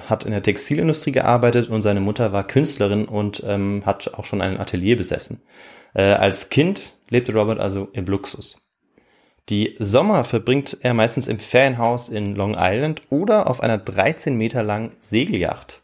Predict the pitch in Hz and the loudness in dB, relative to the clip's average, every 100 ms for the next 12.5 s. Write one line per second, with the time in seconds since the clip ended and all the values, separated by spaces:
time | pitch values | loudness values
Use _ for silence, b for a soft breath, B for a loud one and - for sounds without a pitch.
0 | _ _ _ _ _ _ - 135 214 - | _ _ _ _ _ _ 4 4 4 -4
1 | _ b b b b 120 110 135 160 139 | _ b b b b 2 4 4 4 4
2 | 123 120 123 139 135 117 117 120 113 - | 4 4 4 4 2 -4 -4 -6 -8 -6
3 | 120 123 - 104 101 101 - 95 92 95 | -2 0 0 -2 -4 -10 -6 -4 -2 -4
4 | - 95 95 98 98 95 - 92 95 98 | -4 -2 -2 -6 -8 -10 -10 -4 -4 -4
5 | 95 98 98 107 117 113 113 _ b b | -4 -4 -4 -4 -2 -4 -4 _ b b
6 | b b 113 123 151 208 - - - _ | b b 4 6 6 2 -2 -6 -12 _
7 | _ _ _ b b b b b - 131 | _ _ _ b b b b b -2 0
8 | - - 123 135 139 196 196 180 156 156 | -2 0 4 4 4 2 2 4 2 2
9 | - 175 202 110 151 - 120 120 110 - | -2 -2 2 2 0 -2 -2 0 -2 2
10 | 110 147 110 113 120 117 107 101 101 98 | 2 2 0 2 0 -2 -4 -4 -4 -4
11 | 117 113 - 117 - - 120 98 - - | -4 -6 -2 -2 0 -2 -2 -4 -4 -2
12 | 90 85 - - - | -2 -2 -4 -8 -18